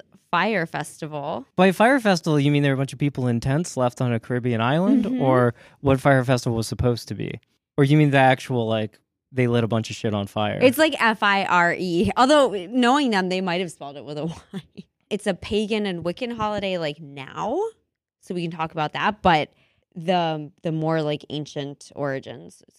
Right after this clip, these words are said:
Speaker 1: It was a Norse fire festival, and it celebrated Odin or Woden. <laughs> I think that's so cool. I feel like it's like Mario and Wario, but it was the same person.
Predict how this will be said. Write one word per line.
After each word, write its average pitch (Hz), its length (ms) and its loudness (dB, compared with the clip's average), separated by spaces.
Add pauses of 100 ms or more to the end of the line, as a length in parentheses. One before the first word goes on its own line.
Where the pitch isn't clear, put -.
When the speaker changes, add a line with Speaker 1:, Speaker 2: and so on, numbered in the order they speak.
Speaker 1:
It 165 80 -10
was 156 120 -14
a 156 40 -12
Norse 160 320 -10
fire 156 280 -4
festival, 147 440 -6
and 151 160 -8
it 143 100 -12
celebrated 147 720 -6 (280)
Odin 196 640 -4
or 175 240 0
Woden. 196 880 0
<laughs> - 260 -20
I 196 120 -4
think 226 180 -2
that's 226 140 -12
so 202 160 0
cool. 190 240 -2 (240)
I 233 140 6
feel 262 180 6
like 277 160 6
it's 320 160 -4
like 349 160 2
Mario 190 560 6
and 190 160 4
Wario, 170 680 0
but 202 240 -4
it 170 120 -6
was 165 120 -4
the 151 120 -4
same 143 200 -6
person. - 540 -16